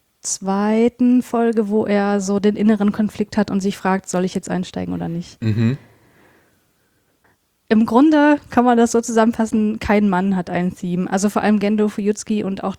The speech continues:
Speaker 1: Seele. Also Nerv hat einen eigenen Theme, aber Seele nicht. Und sozusagen diese ganzen mächtigen, autoritären Männer, aber eben auch so Leute wie Toji, Kensuke,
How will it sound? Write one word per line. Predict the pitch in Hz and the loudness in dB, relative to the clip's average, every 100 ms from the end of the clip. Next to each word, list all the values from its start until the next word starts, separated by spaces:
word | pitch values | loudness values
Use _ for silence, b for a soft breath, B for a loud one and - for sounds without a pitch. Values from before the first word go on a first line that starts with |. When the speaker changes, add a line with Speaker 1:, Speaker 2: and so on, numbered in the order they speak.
| _ | _
Speaker 1:
Seele. | 185 190 214 254 269 269 - | -6 0 2 2 2 0 -2
Also | 190 | -4
Nerv | 202 208 240 330 - | -2 2 2 2 -2
hat | 262 | -4
einen | 294 | -2
eigenen | 269 269 269 262 | 0 2 0 0
Theme, | 262 240 | -2 -2
aber | 196 196 | -2 -4
Seele | 190 208 240 254 | -4 -4 -2 0
nicht. | 254 269 - B B B B B B _ | 0 -2 -6 B B B B B B _
Und | - 214 220 220 220 214 | 0 4 4 4 0 -2
sozusagen | 220 - 214 208 | -4 -2 -2 0
diese | 214 208 | 0 -2
ganzen | 214 220 208 | -2 -2 0
mächtigen, | 220 - 214 214 | 0 -2 -4 -2
autoritären | 196 208 214 208 - 202 196 | -4 -4 -4 -4 -2 -2 0
Männer, | 202 226 214 | 2 2 2
aber | 208 214 | 2 2
eben | 202 208 196 | 2 0 0
auch | 190 185 | -2 -4
so | - 185 | -6 -4
Leute | 185 185 196 185 | 0 0 0 -2
wie | 185 | -4
Toji, | - 202 - 185 | -6 -8 -4 -6
Kensuke, | 180 190 180 - 180 175 | -4 -4 -4 -4 -4 -4